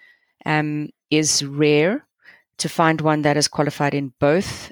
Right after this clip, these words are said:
is even more difficult. So the lady that works with me now has also done the Chi Institute course, and she's in the process of considering to sign up for the, um, C I V T rehab course, <laughs> my one,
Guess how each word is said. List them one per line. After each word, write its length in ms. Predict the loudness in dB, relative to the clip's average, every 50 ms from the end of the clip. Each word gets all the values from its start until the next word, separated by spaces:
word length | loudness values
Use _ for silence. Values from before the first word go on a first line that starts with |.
| _ -4
is 260 | -2 -2 -2 -4 -4
even 300 | -4 -6 -4 -4 -4 -4
more 300 | -4 -4 -4 -4 -4 -6 _ _ _ _ _ _ _ _ -12
difficult. 560 | -12 -10 -10 -10 -14 -14 -18 -16 -18 -20 -20 _ _ _ _ _ _ _ -16 -16 -14 -14 -14 -16 -10
So 580 | -2 2 2 4 4 4 4 4 4 2 2 2
the 120 | 0 2
lady 280 | 2 2 2 2 2 2
that 160 | 0 0 2
works 240 | 2 0 2 2 -2
with 160 | -4 -4 -4
me 80 | -4 -2
now 280 | 2 2 2 2 2
has 180 | 2 0 0 0
also 220 | 0 0 -2 -2
done 220 | 0 0 -2 -2 -2
the 60 | -4
Chi 200 | -4 -4 -4 -2
Institute 640 | -4 -6 -6 -8 -8 -10 -8 -8 -8 -8 -10 -14 -18
course, 420 | -10 -8 -8 -6 -4 -6 -6 -6 _ _ _ _ _ _ _ _ _ _ _ _ _ _ _ _ _ _ _ _ -18 -12 -4
and 220 | -2 -2 -2 0
she's 260 | 0 0 0 0 0 0
in 120 | -2 -2
the 60 | -4
process 560 | -4 0 0 2 2 2 0 -2 0 0 0
of 180 | -2 -4 -6 -8
considering 640 | -8 -6 -4 -4 -2 -2 -2 -2 -2 -2 -2 -2 -2
to 100 | -2 -4
sign 300 | -2 0 0 0 2 2
up 160 | 0 -2 -2
for 100 | -6 -8
the, 240 | -6 -2 -4 -4 -4 _ _ _ _ _ _ -20 -20 -20 -20 -20 -20 -20 _ _ -8
um, 320 | -6 -6 -6 -6 -10 -12 _ _ _ _ _ _ _ -12 -6
C 200 | -2 0 2 4
I 140 | 4 4 2
V 180 | 2 0 -2
T 300 | 0 -2 -2 -2 -2 -2
rehab 400 | 0 0 0 0 0 -2 -2 -4
course, 400 | -8 -10 -10 -6 -4 -4 -4 -4 _ _ _ _ _ -14
<laughs> 300 | -12 -12 -12 -12 -16 -10 -2
my 200 | 0 2 2 2
one, 300 | 2 0 -2 -4 -8